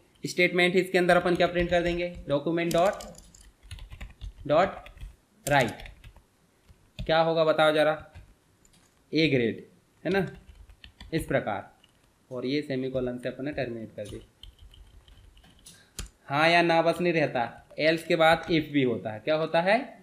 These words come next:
if। तो यहाँ पे फिर से लिख देंगे अपन क्या, रुक जाओ, ये आपका ब्रैकेट रहेगा और फिर से आप डिफाइन करोगे क्या, बताओ, परसेंट को।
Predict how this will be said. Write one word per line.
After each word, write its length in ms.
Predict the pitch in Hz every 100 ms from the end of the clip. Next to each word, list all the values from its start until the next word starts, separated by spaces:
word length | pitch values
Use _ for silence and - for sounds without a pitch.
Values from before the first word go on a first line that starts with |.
| _ - -
if। 200 | 156 143 - - - _ _ _ _ _ _ _ _ _ _ -
तो 80 | 135
यहाँ 200 | 135 156
पे 80 | 160
फिर 180 | 160 160
से 120 | 185
लिख 160 | 170 151
देंगे 200 | 165 165
अपन 220 | 160 165
क्या, 160 | 156 170 175 - -
रुक 120 | 135 110
जाओ, 240 | 104 98 - - _ _ _ _ _ _ _ _ - - - - - - - _ _ _ _ _ _ - - - _ _
ये 200 | - 147 143
आपका 240 | 135 135 143
ब्रैकेट 320 | 127 127 139
रहेगा 320 | 139 139 156
और 180 | 156 147
फिर 120 | 156 160
से 140 | 180
आप 140 | 165 156
डिफाइन 300 | 156 156 156
करोगे 280 | 156 151
क्या, 220 | 151 165 165 - -
बताओ, 260 | 143 151 156
परसेंट 360 | - 147 185 185
को। 120 | 185